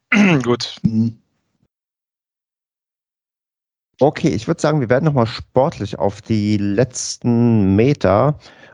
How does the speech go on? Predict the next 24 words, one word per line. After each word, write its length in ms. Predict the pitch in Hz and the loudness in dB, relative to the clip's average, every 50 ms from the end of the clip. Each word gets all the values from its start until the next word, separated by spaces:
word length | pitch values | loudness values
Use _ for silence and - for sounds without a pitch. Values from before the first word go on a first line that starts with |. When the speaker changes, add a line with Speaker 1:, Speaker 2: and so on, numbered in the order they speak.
| _ _ _ _ | _ _ _ _
Speaker 3:
Und 1080 | - - 113 117 117 113 117 120 120 120 123 123 120 120 123 - - - - - - - | -4 0 2 4 4 6 6 4 4 4 2 2 0 0 -2 -8 -18 -16 -16 -12 -4 0
ja, 840 | 123 127 131 123 104 92 87 85 80 69 - - - - - - _ _ _ _ | 2 4 4 4 4 4 4 2 0 -2 -4 -6 -10 -14 -16 -20 _ _ _ _
A, 520 | - 98 98 101 113 147 185 214 208 185 - - - | 0 0 2 2 2 2 0 0 -2 -4 -6 -10 -8
Uwe 300 | - - 131 117 123 127 | -4 -4 -2 0 0 2
Hünemeyer 340 | 131 220 165 127 104 95 101 | 2 2 2 4 2 2 2
hat 220 | 110 113 - - | 0 -2 -4 -4
bis 340 | - 143 135 - - - - | -4 -4 -4 -4 -6 -12 -10
zwanzig 320 | - - 127 135 139 131 - | -6 -2 -2 -2 -2 -2 -2
dreiundzwanzig 460 | 117 120 120 113 - 131 123 123 117 | 0 0 0 0 -2 -2 -4 -4 -2
verlängert. 640 | - 123 135 143 117 98 107 127 - - - - - - | -2 0 0 2 2 2 2 0 -2 -6 -18 -20 -10 -4
Da 180 | - 101 95 | -2 -2 0
wird 140 | 107 117 - | 0 0 0
er 60 | 113 | 2
dann 120 | 101 104 101 | 2 2 2
wahrscheinlich 400 | 104 101 - 104 107 113 107 117 | 2 0 0 0 0 0 -2 -2
ungefähr 400 | 101 107 107 - 117 101 98 101 101 101 - | -2 -2 0 0 2 2 2 0 -2 -4 -4
achtundvierzig 1120 | - - - - - - - 120 117 113 113 110 104 - - - - - 123 120 117 120 107 | -4 -6 -6 -8 -12 -6 -4 -2 -2 0 0 -2 -2 -4 -6 -6 -2 0 0 0 0 0 0
Jahre 240 | 120 110 127 127 127 | 2 2 2 2 2
alt 160 | 127 127 - | 0 0 0
sein 200 | - 127 123 110 | 0 -2 0 0
und 180 | 92 92 - | -2 -2 0
nach 160 | 101 98 95 110 | -2 -2 0 -2
wie 80 | 101 | -4
vor 480 | - - 117 117 120 113 107 101 98 | -2 0 2 2 4 4 4 2 2